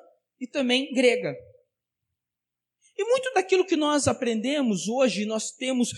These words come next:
por conceitos nas nossas vidas, por exemplo, eles vêm lá dos gregos. Inclusive, uma palavra que tá na moda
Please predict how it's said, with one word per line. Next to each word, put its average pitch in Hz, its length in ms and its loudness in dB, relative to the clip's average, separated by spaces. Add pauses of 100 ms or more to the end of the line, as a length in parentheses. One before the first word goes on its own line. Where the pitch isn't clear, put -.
(140)
por 214 160 -4
conceitos 226 680 -2
nas 202 180 -6
nossas 190 360 -6
vidas, 254 280 -4
por 220 220 0
exemplo, 180 760 -2 (240)
eles 285 340 0
vêm 269 320 -4
lá 339 100 -2
dos 381 220 -4
gregos. 269 720 -4 (720)
Inclusive, 339 600 0
uma 277 180 0
palavra 254 380 2
que - 100 -14
tá 233 120 -4
na 208 120 -2
moda 185 680 -6